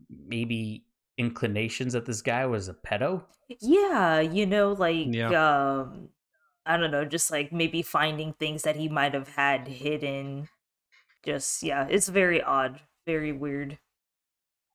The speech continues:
Speaker 3: West claimed he was in the courtroom the day Schaefer was sentenced to death. Around this time, he became vehemently opposed to capital punishment.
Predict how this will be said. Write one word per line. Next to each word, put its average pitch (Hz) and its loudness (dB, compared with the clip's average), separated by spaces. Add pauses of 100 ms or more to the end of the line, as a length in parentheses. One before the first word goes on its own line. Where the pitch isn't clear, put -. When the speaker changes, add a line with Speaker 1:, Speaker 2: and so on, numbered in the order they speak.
Speaker 3:
West 175 2
claimed 196 4
he 170 4
was 170 2
in 160 4
the 147 2
courtroom 143 4
the 139 2
day 123 4
Schaefer 139 2
was 143 0
sentenced 110 -2
to 117 -4
death. 139 0 (360)
Around 120 4
this 170 -2
time, 131 4
he 127 0
became 127 0
vehemently 165 2
opposed 143 2
to 139 -6
capital 117 -4
punishment. 139 -2